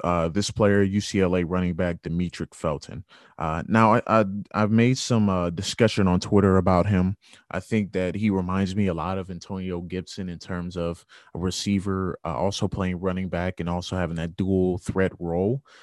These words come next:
I think that, uh, he can be one of those guys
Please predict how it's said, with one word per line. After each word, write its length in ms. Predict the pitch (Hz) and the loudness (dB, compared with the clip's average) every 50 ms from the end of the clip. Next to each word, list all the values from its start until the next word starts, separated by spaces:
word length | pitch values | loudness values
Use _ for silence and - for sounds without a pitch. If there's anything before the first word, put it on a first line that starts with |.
| - _ - | -20 _ -4
I 140 | - 90 98 | 0 0 0
think 280 | - - 107 101 90 | 2 2 0 0 2
that, 300 | - 90 87 87 82 - - - | 2 2 2 2 0 -2 -4 -4
uh, 320 | 85 82 71 71 - - - - | -2 -2 -2 -2 -4 -6 -8 -10
he 300 | - - - 117 107 - | -8 -4 -2 -2 0 4
can 160 | - 117 104 | 4 4 6
be 420 | 95 95 98 95 92 92 87 - _ _ _ _ _ _ _ _ _ _ _ _ _ _ _ _ | 6 4 4 4 4 2 0 -2 _ _ _ _ _ _ _ _ _ _ _ _ _ _ _ _
one 160 | - 110 110 | 2 4 6
of 60 | 110 107 | 8 8
those 180 | 101 95 - | 6 4 4
guys 500 | - 98 95 95 92 92 92 92 85 - | 2 2 4 4 6 4 4 4 2 0